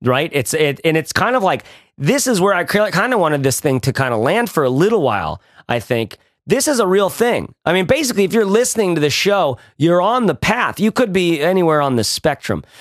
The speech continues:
right? Um, this spectrum of going from, like, not being able to think for yourself to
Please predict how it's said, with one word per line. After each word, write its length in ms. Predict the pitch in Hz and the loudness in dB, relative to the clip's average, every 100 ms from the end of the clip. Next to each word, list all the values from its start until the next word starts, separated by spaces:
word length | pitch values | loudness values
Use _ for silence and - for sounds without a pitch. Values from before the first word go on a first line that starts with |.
| - - | -16 -4
right? 300 | 127 139 - _ - | -2 -2 -6 _ -4
Um, 440 | 135 139 131 123 - 143 - 311 | -2 0 0 -2 -6 -14 -14 _
this 460 | - 143 175 - - | -8 -2 0 0 -6
spectrum 460 | - 160 139 139 123 | -2 -2 0 0 0
of 120 | 104 | 0
going 260 | 139 135 | 0 0
from, 480 | 123 - 151 139 135 - | -2 -2 0 0 -2 -2
like, 200 | 123 117 | -2 0
not 260 | 151 160 | 0 0
being 160 | 160 139 | 0 0
able 180 | 135 123 | 0 0
to 100 | 110 | -2
think 260 | - 143 | -2 -4
for 140 | - 120 | -2 -2
yourself 460 | 113 - 120 110 - | 0 0 -2 -4 -4
to 320 | 143 135 | 0 0